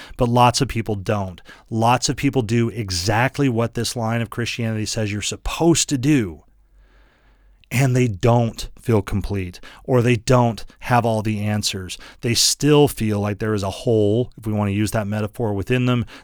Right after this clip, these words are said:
They've tried to put God there, and it didn't fit. And within a tradition that says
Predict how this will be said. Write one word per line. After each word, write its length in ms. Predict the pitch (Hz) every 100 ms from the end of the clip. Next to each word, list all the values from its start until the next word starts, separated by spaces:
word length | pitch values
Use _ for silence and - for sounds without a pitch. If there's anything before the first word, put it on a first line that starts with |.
| -
They've 160 | 113
tried 340 | - - 117 117
to 60 |
put 220 | - 113 101
God 280 | 107 110
there, 280 | 110 110 104 - -
and 160 | - 113
it 80 | 101
didn't 260 | 127 113
fit. 480 | 101 - 170 123 - - - - _ _
And 160 | 139 127
within 240 | 127 143
a 60 | 170
tradition 540 | - 131 151 - 131
that 120 | 110 92
says 580 | 175 185 107 95 -